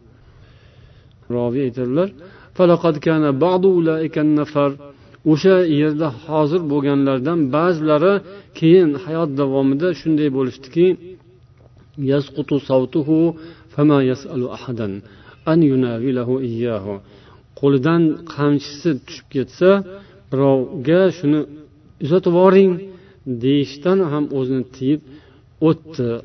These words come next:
ba'zi odamlar. Ya'ni tuyada yoki otda ketayotgan mahalda o'sha qamchi yoki hal hayvonni niqtab turadigan narsa tushib ketadi.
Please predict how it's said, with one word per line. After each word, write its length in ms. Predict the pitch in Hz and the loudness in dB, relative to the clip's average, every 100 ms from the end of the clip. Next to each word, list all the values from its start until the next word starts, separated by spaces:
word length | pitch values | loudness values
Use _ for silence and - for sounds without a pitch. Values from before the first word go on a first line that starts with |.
| 117 117 | -16 -6
ba'zi 280 | 139 143 135 | -2 0 -2
odamlar. 500 | 120 117 110 101 104 - _ _ - | -6 -6 -8 -10 -14 -20 _ _ -2
Ya'ni 300 | 143 143 143 135 147 135 - _ - | 2 4 4 0 -8 -20 -20 _ -12
tuyada 520 | - 165 147 131 151 147 147 | 2 4 4 2 2 2 2
yoki 340 | 147 143 175 | 0 -4 -6
otda 400 | 156 147 - 156 147 | -4 -4 -2 0 0
ketayotgan 560 | 135 143 147 139 143 143 | 0 -4 -4 -4 -2 0
mahalda 480 | 143 135 143 170 214 185 - | 0 0 -2 -4 -6 -6 -10
o'sha 260 | 147 147 131 - - - | -8 -4 -4 -4 -20 -20
qamchi 440 | - 139 135 - 156 | -6 0 0 0 -2
yoki 380 | 143 131 135 143 131 | 0 -2 -4 -2 -2
hal 200 | 123 139 | -4 -8
hayvonni 440 | 120 131 127 131 131 | -6 -6 -2 0 0
niqtab 340 | 151 151 135 | 0 -2 -6
turadigan 420 | - 135 131 147 135 | -2 -2 0 0 -2
narsa 280 | 131 131 139 | -2 -6 -12
tushib 280 | - - - | -12 -20 -6
ketadi. 420 | 131 127 113 | -4 -2 -2